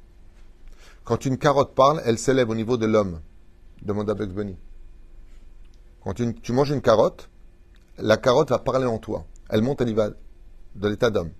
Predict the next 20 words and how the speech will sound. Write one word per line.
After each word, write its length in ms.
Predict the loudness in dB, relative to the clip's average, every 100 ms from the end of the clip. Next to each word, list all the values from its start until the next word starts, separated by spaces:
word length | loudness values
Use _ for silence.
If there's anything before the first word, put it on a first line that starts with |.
| -20 -20 -20 -12
Quand 140 | -6 -4
tu 140 | 0
manges 420 | 2 2 0 -6 -14 -20 -20 -20 -20 -20 -20 -8 -2
un 120 | 2
animal 480 | 2 2 2 2 0
ou 180 | -4 -4 -4
un 180 | 0 2
élément, 500 | 4 2 0 -4 -6 -20 -20 -20 -20 -20 -4
un 140 | 0
aliment, 340 | 2 2 -2 -4
pardon, 360 | -6 -6 -10 -14 -20 -20 -20 -10 -4
impropre 380 | -2 -2 2 4
à 20 |
la 80 | 4
consommation 880 | -2 -8 -10 -10 -8 -8 -4 -4
juive 320 | -4 0 -2 -2
qu'on 120 | -8
appelle 300 | -2 -2 -2
non 220 | -2 -2
cachère, 500 | -2 -4 -4 -6